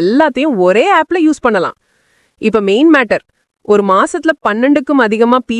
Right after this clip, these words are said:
என் ஆர் புக் பண்ணணும், இல்ல தட்கால் டிக்கெட் புக் பண்ணணும் அப்படின்னா இந்த ஐ டிக்கு ஆதார் லிங்க் இருக்கணும். அதுக்கான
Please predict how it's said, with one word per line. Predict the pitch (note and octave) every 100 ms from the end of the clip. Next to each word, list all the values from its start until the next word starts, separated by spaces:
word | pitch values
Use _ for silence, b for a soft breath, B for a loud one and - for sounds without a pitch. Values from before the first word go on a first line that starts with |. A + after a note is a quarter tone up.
| B3
என் | B3+
ஆர் | A#3+
புக் | G#3+ -
பண்ணணும், | A3 G#3+ G#3+ G#3+ G#3
இல்ல | G#3 G#3 G#3
தட்கால் | F#3+ G3 C4 C#4 A#3+
டிக்கெட் | A3+ A#3+ G#3
புக் | A3 -
பண்ணணும் | A3 A3 G#3+
அப்படின்னா | G3+ G#3+ C4 C4 b b -
இந்த | A#3+ A#3 G#3 F#3
ஐ | A#3 B3+
டிக்கு | G#3+ E4+ - F#3+
ஆதார் | A#3 C#4+ E4+ D#4
லிங்க் | C#4 C4+
இருக்கணும். | A3 G#3 E3 _ _ _ _ _ _ -
அதுக்கான | G#3 F4 C5+ A#4 F4+